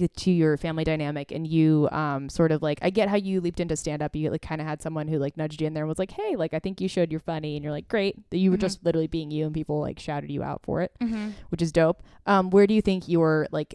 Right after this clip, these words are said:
Speaker 1: comedy or comedic voice or the nature to be funny came from? And, like, is your family funny? Or, like, did you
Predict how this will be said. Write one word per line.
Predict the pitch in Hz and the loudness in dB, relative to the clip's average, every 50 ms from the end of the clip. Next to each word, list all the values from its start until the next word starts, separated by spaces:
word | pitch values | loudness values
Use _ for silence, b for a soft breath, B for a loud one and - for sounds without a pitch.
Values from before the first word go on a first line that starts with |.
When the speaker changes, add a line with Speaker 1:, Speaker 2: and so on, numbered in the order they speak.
| - _ _ | -20 _ _
Speaker 1:
comedy | - 165 151 156 165 165 156 151 151 156 151 - | -8 -6 -4 -4 -4 -2 -2 0 0 0 0 -2
or | 160 | -2
comedic | - - 175 165 160 160 156 - | -2 -2 -2 -2 -2 -4 -4 -4
voice | - 160 160 156 156 151 147 - - - - | 0 0 2 2 2 0 -2 -6 -12 -12 -6
or | - 156 156 156 160 | -4 -2 0 0 0
the | 151 160 160 | 0 -2 -4
nature | 156 151 151 151 - 156 151 | -4 -6 -8 -6 -4 -6 -6
to | - - 165 156 147 | -4 -4 -4 -4 -4
be | - 147 147 | -4 -6 -8
funny | - - 156 151 147 147 151 | -6 -6 -8 -6 -6 -6 -8
came | 143 - 156 151 156 170 190 | -8 -10 -12 -10 -8 -8 -8
from? | - - 226 233 262 285 311 294 - | -2 0 0 0 0 -2 -6 -6 -2
And, | - 175 170 165 165 156 | 0 0 0 0 0 -2
like, | 160 156 - - | -2 -2 -2 -4
is | 156 151 | -6 -6
your | 143 - | -6 -8
family | - - 156 156 160 170 170 175 175 | -8 -6 -4 -4 -2 -2 -2 -4 -2
funny? | - 175 165 165 170 165 165 165 165 165 160 | -2 -4 -4 -2 -2 -2 -2 -2 -2 -2 -2
Or, | - - 147 | -2 -2 -2
like, | 143 143 147 - 165 156 | -2 -2 -4 -6 -10 -8
did | - 170 156 | -6 -6 -4
you | 160 160 | -4 -4